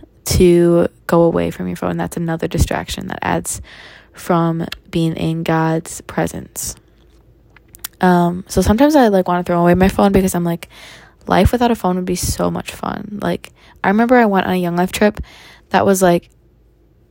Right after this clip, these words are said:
it was, like, seven days long, no phone. Actually, it was six days long. Pardon my French. That was just, like, not the right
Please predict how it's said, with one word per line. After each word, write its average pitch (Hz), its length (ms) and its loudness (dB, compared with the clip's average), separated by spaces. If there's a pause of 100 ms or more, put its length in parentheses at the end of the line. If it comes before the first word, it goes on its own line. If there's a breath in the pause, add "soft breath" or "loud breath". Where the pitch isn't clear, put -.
it 202 60 2
was, 190 140 2
like, 175 120 0
seven 180 240 0
days 196 160 2
long, 175 300 -2
no 180 160 2
phone. 175 400 -4
Actually, 226 260 -2
it 226 40 -2
was 208 100 -2
six - 320 -6
days - 220 -4
long. 202 340 -10 (100)
Pardon 185 380 -2
my 180 120 -4
French. - 520 -4 (840 loud breath)
That 226 220 2
was 294 140 4
just, 247 180 4
like, 202 180 0
not 170 400 2
the - 100 0
right - 260 0